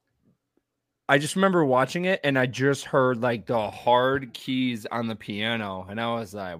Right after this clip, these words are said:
"Wow." Like, because of, we've never heard notes like that specifically in Star Wars, so I, I,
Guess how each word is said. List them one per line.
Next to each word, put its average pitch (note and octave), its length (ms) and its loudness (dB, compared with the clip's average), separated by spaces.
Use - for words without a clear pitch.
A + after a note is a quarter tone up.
"Wow." F#2 640 0
Like, G2+ 360 -10
because B2+ 380 2
of, A#2+ 160 0
we've D3+ 160 4
never E3 320 6
heard C3+ 540 0
notes A2+ 560 0
like F#3+ 300 2
that G3+ 400 0
specifically E3+ 880 -6
in C3 220 -4
Star E3 320 0
Wars, F#3+ 240 0
so C#3 160 2
I, A#2+ 340 2
I, A2 240 0